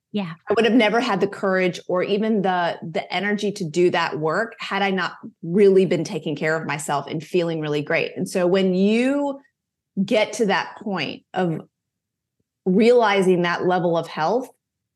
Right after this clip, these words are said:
Speaker 2: the possibilities and your calling and why you're put on earth becomes very clear. It becomes the clearest you've ever experienced it. And so you're able to focus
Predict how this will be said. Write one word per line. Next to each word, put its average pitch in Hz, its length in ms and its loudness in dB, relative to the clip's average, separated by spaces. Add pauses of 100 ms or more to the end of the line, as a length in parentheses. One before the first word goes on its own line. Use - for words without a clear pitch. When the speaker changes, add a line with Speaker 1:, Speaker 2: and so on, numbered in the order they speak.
(280)
Speaker 2:
the 175 340 -2
possibilities 202 1080 0
and 170 260 -8
your 156 140 -6
calling 196 840 0 (160)
and 208 160 2
why 170 200 4
you're 202 160 4
put 202 240 -2
on 175 200 -2 (120)
earth 165 260 -2 (160)
becomes 185 420 -2
very 160 540 0
clear. - 520 -10 (500)
It 208 100 0
becomes 208 540 2
the 185 200 6
clearest 202 600 4
you've 196 120 6
ever 165 340 0
experienced 180 800 -4
it. 131 220 -2
And 170 160 -2
so 180 140 -2
you're 170 240 2
able 180 240 0
to 180 160 -10
focus 185 580 0